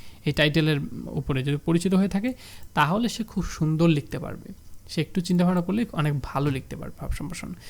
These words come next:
তো যাই হোক, এইচএসসি শিক্ষার্থীরা তোমরা চেষ্টা করবে অবশ্যই নাহি টোয়েন্টি ফোর ডট কম এ গিয়ে আমার এই যে তিনটা বই, বাংলা এ প্লাস, ইংলিশ এ প্লাস, আইসিটি ম্যাজিক, এই তিনটা বই সংগ্রহ করার চেষ্টা করিও। তোমাদের ঘরে বসে আমি তিনটা বই শেষ করে দিব। Already কিন্তু বাংলা শেষ,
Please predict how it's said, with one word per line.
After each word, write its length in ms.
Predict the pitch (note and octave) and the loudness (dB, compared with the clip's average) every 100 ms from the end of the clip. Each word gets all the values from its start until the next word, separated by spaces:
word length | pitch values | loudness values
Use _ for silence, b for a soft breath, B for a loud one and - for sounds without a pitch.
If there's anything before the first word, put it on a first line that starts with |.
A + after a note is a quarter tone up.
| B B B | B B B
তো 80 | F3 | 4
যাই 160 | F#3+ A3 | 6 6
হোক, 180 | C4 - | 2 4
এইচএসসি 380 | F3+ E3+ F#3+ G3+ | 4 6 4 4
শিক্ষার্থীরা 560 | - - G#3+ G#3+ A#3 | 0 2 4 6 4
তোমরা 200 | C4+ F#3 | 4 2
চেষ্টা 300 | F3 E3+ F#3+ | 2 0 2
করবে 200 | F3+ G3 | 2 4
অবশ্যই 360 | D#3 E3 - A#3+ | 4 4 2 2
নাহি 180 | F#3 E3 | 4 4
টোয়েন্টি 260 | E3 D#3+ | 4 4
ফোর 100 | E3 | 4
ডট 220 | D3 C#3+ - | 4 2 4
কম 140 | D#3 | 2
এ 60 | D#3+ | 4
গিয়ে 100 | G#3+ | 2
আমার 220 | F3 D3+ | 2 2
এই 80 | D3 | 2
যে 120 | D3+ | 0
তিনটা 280 | D3 D3 D3+ | 0 0 0
বই, 200 | D3+ G#3 E3 | 0 0 0
বাংলা 280 | C#3+ C#3+ | -2 -2
এ 40 | C#3+ | -2
প্লাস, 260 | - - | -4 -2
ইংলিশ 260 | D3 C#3+ - | 0 0 0
এ 40 | |
প্লাস, 220 | C3+ D3 C#3+ | -2 0 0
আইসিটি 320 | C#3+ - D3+ | 0 2 2
ম্যাজিক, 280 | D3+ G3+ A3+ | 2 2 0
এই 60 | E3+ | 2
তিনটা 240 | E3 D#3 | 2 4
বই 100 | D#3 | 2
সংগ্রহ 260 | - D#3 D#3+ | 2 2 4
করার 140 | E3 | 2
চেষ্টা 300 | E3+ D#3 F#3 | 2 2 4
করিও। 280 | F3+ G#3+ C#4 B B B - | 4 4 0 B B B 0
তোমাদের 380 | D#3 D#3 D#3+ - F3 | 2 6 4 4 4
ঘরে 260 | D3 E3 | 6 6
বসে 280 | F3+ F3+ B3+ | 6 4 4
আমি 160 | G3+ D#3 | 4 4
তিনটা 260 | D3 C#3+ | 2 0
বই 100 | C#3 | 0
শেষ 220 | C3+ D#3+ - | -2 -4 0
করে 200 | F3 E3+ | 2 4
দিব। 140 | A3 | 2
Already 340 | A#3+ E3 E3+ | 2 4 4
কিন্তু 180 | E3 E3 | 4 2
বাংলা 260 | E3 D#3+ F3 | 2 2 2
শেষ, 480 | - B2+ - - | 2 2 2 -4